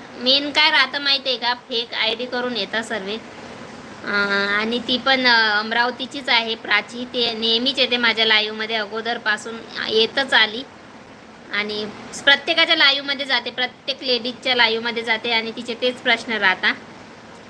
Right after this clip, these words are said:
तर, अं, तिचं नेमकी काय आहे, फेक आयडी आहे की काय आहे, ते काही कळत नाही आहे. पण ते प्रत्येकाच्या, अं, लाईव्हमध्ये जाऊन तोच प्रश्न करते. ती पण अमरावतीचीच आहे आणि आपण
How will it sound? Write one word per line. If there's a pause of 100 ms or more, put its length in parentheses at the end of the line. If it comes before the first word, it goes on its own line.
(120)
तर,
अं,
तिचं
नेमकी
काय
आहे,
फेक
आयडी
आहे
की
काय
आहे,
ते
काही
कळत
नाही
आहे.
पण
ते
प्रत्येकाच्या,
अं,
लाईव्हमध्ये
जाऊन
तोच
प्रश्न
करते. (3250)
ती
पण
अमरावतीचीच
आहे (880)
आणि
आपण